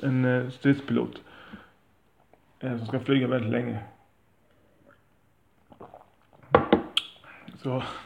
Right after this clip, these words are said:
ja, jag blir bara så irriterad. Fan, vad jobbar hon med det för? Om hon inte, om hon inte har något intresse utav det. Jävla skit, alltså. Så jävla knäppt, alltså.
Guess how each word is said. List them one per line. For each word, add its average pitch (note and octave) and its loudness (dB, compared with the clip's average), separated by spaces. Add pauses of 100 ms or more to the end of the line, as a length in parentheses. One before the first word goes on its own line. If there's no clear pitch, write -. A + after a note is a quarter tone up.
(840)
ja, A#2+ -4
jag B2+ -2
blir B2 0
bara B2 2
så C3 0
irriterad. A2 0 (800)
Fan, C#3 -4
vad C3+ 2
jobbar C#3 2
hon C3+ 2
med C3+ 2
det B2 2
för? A#2+ -6
Om B2 -2
hon C#3 4
inte, C#3+ 2
om D3 -2
hon C#3+ -4
inte D#3+ 0
har A#2+ -2
något B2 -6
intresse C3+ -2
utav A#2+ 0
det. G#2 -10 (800)
Jävla - -10
skit, - -8
alltså. A2 -14 (480)
Så - -12
jävla B2+ -8 (1000)
knäppt, - -6
alltså. - -12